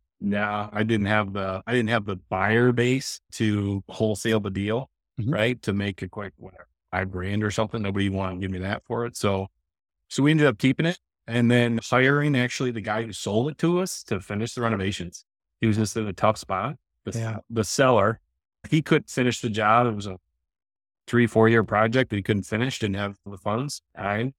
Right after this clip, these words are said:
Speaker 1: or not, he had the time, but not the funds. So basically we hired him to finish that job for us. And then it took believe it or not, like, nine months. It was terrible.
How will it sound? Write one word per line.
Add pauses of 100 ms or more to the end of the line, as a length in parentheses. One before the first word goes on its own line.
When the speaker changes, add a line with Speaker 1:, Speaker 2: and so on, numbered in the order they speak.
Speaker 1:
or
not,
he
had
the
time,
but
not
the
funds. (600)
So
basically
we
hired
him
to
finish
that
job
for
us.
And
then
it
took (440)
believe
it
or
not,
like,
nine
months. (100)
It
was (360)
terrible.